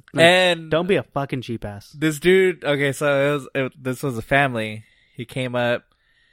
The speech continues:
Speaker 2: and he was like, "Oh, let me get the fingers and fries." And then he ordered two burgers. And there's a little kid, and I was like, "Oh, are the tenders for the kids? For the kid?"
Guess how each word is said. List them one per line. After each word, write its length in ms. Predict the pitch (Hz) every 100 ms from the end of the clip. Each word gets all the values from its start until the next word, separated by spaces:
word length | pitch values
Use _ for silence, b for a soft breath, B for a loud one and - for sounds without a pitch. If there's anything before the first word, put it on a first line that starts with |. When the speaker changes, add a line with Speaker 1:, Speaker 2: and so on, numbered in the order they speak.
| _ _ _ _ _ _ _
Speaker 2:
and 440 | 117 113 110 107
he 60 | 113
was 100 | 110
like, 160 | 107 -
"Oh, 140 | 151
let 120 | 151
me 80 | 151
get 200 | 156 151
the 60 | -
fingers 360 | - 139 139
and 100 | 131
fries." 840 | 123 123 120 117 113 113 110 110 -
And 160 | 120 110
then 100 | 110
he 240 | 117 117
ordered 500 | 113 113 110 107 104 _ _ _ -
two 340 | 135 127 123
burgers. 1080 | 113 123 127 131 131 131 127 - - - _ _ _ _ _
And 320 | 117 113 113
there's 220 | 113 120 113
a 60 |
little 220 | 110 104
kid, 360 | 101 - 143 131
and 160 | 117 110
I 60 |
was 100 | 107 104
like, 160 | 101
"Oh, 240 | - 143 139
are 200 | 131 127
the 120 | 123
tenders 440 | - 139 131 127
for 140 | - 123
the 80 | 110
kids? 460 | - 143 202 202 - b b b b b
For 140 | -
the 100 | 120
kid?" 340 | 120 147 180